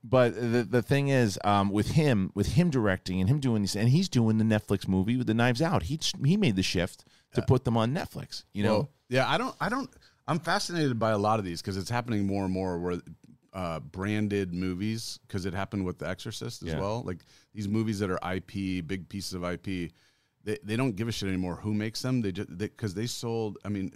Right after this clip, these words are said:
Speaker 2: uh, I think it's, Universal's doing Netf-, or, uh, Exorcist now, I think,
Speaker 1: Yeah.
Speaker 2: for four hundred and something million dollars for three of 'em.
Speaker 1: Oof.
Speaker 2: Yeah. And it, like,
Speaker 1: Trying
Speaker 2: if
Speaker 1: to
Speaker 2: you,
Speaker 1: get that
Speaker 2: but it's,
Speaker 1: Conjuring
Speaker 2: but,
Speaker 1: audience, huh?
Speaker 2: but it, but it's,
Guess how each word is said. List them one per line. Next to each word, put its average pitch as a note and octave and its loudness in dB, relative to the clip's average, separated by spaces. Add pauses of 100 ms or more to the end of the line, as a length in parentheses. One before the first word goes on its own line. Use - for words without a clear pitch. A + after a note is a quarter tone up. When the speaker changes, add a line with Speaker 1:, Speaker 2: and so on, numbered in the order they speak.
(120)
Speaker 2:
uh, F2+ -6 (240)
I G2+ -14
think C#3 -8
it's, G#2 -14 (220)
Universal's A2+ -4
doing A2+ -2
Netf-, - -8 (100)
or, G#2+ 0
uh, C#2+ -4 (120)
Exorcist A#2+ -8
now, C3 -4
I A2+ -6
think, B2+ -2
Speaker 1:
Yeah. - -20 (260)
Speaker 2:
for G2+ -8
four A2 -4
hundred A2+ -2
and F#2 0
something G#2 -4
million G2 0
dollars G2 -2
for - -12
three F#2 -6
of G#2 -6
'em. B2+ -6
Speaker 1:
Oof. - -10 (160)
Speaker 2:
Yeah. G2+ -2 (460)
And A2 2
it, A2 -8
like, A#2 0
Speaker 1:
Trying A#2 2
Speaker 2:
if F#2+ 0
Speaker 1:
to B2 2
Speaker 2:
you, F#2+ 2
Speaker 1:
get G#2 0
that F#2 4
Speaker 2:
but C3+ 0
it's, G#2+ 4
Speaker 1:
Conjuring F#2+ 2
Speaker 2:
but, D2 0
Speaker 1:
audience, C#2+ -4
huh? E2 0
Speaker 2:
but - -6
it, A2+ -8
but C3 -2
it's, C#3 -4